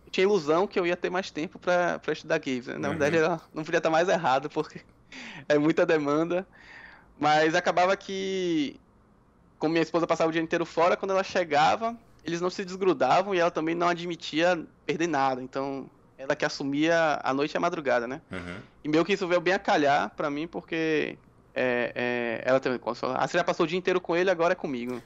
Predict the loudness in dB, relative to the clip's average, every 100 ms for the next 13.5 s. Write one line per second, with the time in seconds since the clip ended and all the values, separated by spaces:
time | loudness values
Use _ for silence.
0 | _ -6 -4 -2 2 6 8 6 2 0
1 | 2 2 0 -6 -14 -16 -20 -14 0 4
2 | 4 4 4 2 -2 -4 -4 -2 -4 -6
3 | -10 -10 -6 -6 -8 -2 2 4 6 6
4 | 6 6 6 6 6 4 0 -2 2 4
5 | 2 0 -4 -2 -4 -2 0 0 0 0
6 | -2 0 -4 -2 0 0 0 -2 2 2
7 | 4 2 2 4 4 4 0 -2 0 2
8 | 4 2 2 0 2 2 0 2 0 -2
9 | 2 4 2 0 -4 -4 0 2 2 -2
10 | -8 -10 -8 -10 -12 -12 -10 -4 0 0
11 | -2 -2 -2 -2 0 2 2 0 0 0
12 | 0 -4 -4 -2 2 2 2 2 2 2
13 | 2 -4 -8 -12 -14